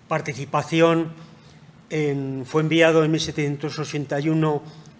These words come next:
a Río de la Plata en calidad de comisario para hacer la delimitación efectiva de, con Brasil, y allí permaneció durante veinte años en, eh, esperando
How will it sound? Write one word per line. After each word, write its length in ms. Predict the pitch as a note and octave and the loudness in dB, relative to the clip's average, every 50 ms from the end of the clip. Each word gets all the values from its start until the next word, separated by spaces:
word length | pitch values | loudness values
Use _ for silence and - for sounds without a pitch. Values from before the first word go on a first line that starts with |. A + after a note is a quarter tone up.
| - - - - - - - - - - | -20 -20 -20 -20 -20 -20 -20 -20 -20 -8
a 120 | - C#3+ D3 | -2 -2 -2
Río 240 | C#3+ D3 D#3+ D#3 D#3 | 0 0 0 2 2
de 80 | D#3 | 4
la 160 | D#3 D3+ C#3+ | 4 2 0
Plata 260 | - D#3+ D#3+ D#3+ F3+ E3+ | 0 0 -2 2 2 0
en 100 | E3+ E3 | 0 2
calidad 340 | E3+ D#3 D3+ D3 D3 C#3+ | 0 0 0 2 0 2
de 100 | D3 D3 | 0 0
comisario 720 | C#3+ D#3 D3 D3+ C3+ - - D#3+ D#3+ D#3 D#3+ D3+ D3 C#3 A#2+ - - - - - - - - - | 0 -2 -2 -2 -2 2 4 4 4 6 4 2 2 2 0 -4 -12 -20 -20 -20 -20 -20 -20 -12
para 160 | - C#3 C#3 C3 | -8 -6 -6 -4
hacer 220 | C3+ D#3 D3+ C3+ | -4 -4 -2 0
la 100 | D#3 D#3 | 0 0
delimitación 880 | D3 D3 D3 D3 D3 C#3+ - D3+ C#3+ C#3+ - D3+ D3+ D3 C#3+ C#3 B2+ A2+ - - - - - - - - - - - - - - - - - - - - | 0 0 -2 -2 -4 -4 -4 -4 -6 -4 -2 -2 0 0 0 -2 -4 -10 -14 -20 -20 -20 -20 -20 -20 -20 -20 -20 -20 -20 -20 -20 -20 -20 -20 -20 -20 -12
efectiva 800 | - D#3+ D3+ - D3 B2+ - - - F3 D3+ C3+ C#3 C3 B2 B2 | -10 -10 -6 -6 -6 -8 -8 -6 -4 -4 -2 0 -2 -2 -2 -4
de, 320 | B2 C3+ B2+ B2 A#2+ A2+ A2+ - | -6 -4 -4 -4 -4 -6 -10 -8
con 340 | - C#3 C3+ C3 B2+ B2+ C3 | -4 -4 -4 -2 -4 -4 -6
Brasil, 540 | C3 B2 C3 - - - F3 G3 A3 G#3 - - - - - - - - - - - - - - - - - - - - | -4 -4 -2 -4 -2 0 0 -2 -2 -4 -10 -14 -18 -18 -18 -20 -20 -20 -20 -20 -20 -20 -20 -20 -20 -20 -20 -20 -10 -6
y 320 | F#3+ G3 G#3+ A3 - - - | -4 -4 -4 -6 -8 -8 -6
allí 460 | D3 D3+ C#3 C#3+ D#3+ E3+ F3 E3+ - - | -6 -4 -2 -2 -2 -2 -4 -6 -10 0
permaneció 560 | F3 E3+ C#3+ C#3+ D#3 D3 C#3+ C#3 C#3 F3 E3 E3 | 2 2 2 2 0 0 0 0 0 0 0 2
durante 340 | E3 D#3+ D#3 D#3 D#3+ D3+ | 4 2 2 2 0 0
veinte 380 | D3 D#3 D#3+ D#3+ D#3+ E3 E3+ E3 | 0 2 0 0 2 4 6 6
años 540 | E3+ E3+ E3+ E3+ F3 G3+ G3+ - - - - - - - - - - - - - - - - - - - - - - - - - - E3+ | 6 6 6 6 6 4 2 0 -8 -12 -16 -20 -20 -20 -20 -20 -20 -20 -20 -20 -20 -20 -20 -20 -20 -20 -20 -20 -14 -14 -12 -10 -6 -4
en, 800 | D3+ D3 C#3+ C#3 C3 B2+ B2+ B2+ B2 B2 A#2+ A#2 A#2 A#2+ B2 - - - - - - | -2 -2 0 -2 -4 -4 -6 -8 -8 -8 -10 -12 -12 -14 -16 -18 -20 -20 -20 -16 -12
eh, 400 | C#3 C3+ C3 C3 A#2 A#2 B2+ B2+ C#3+ | -10 -10 -8 -8 -10 -10 -10 -8 -8
esperando 680 | C#3 - - E3+ D#3 D#3+ E3+ F3 E3+ D#3 D3 C#3 A2+ | -8 -4 0 2 4 6 6 6 4 2 0 -2 -4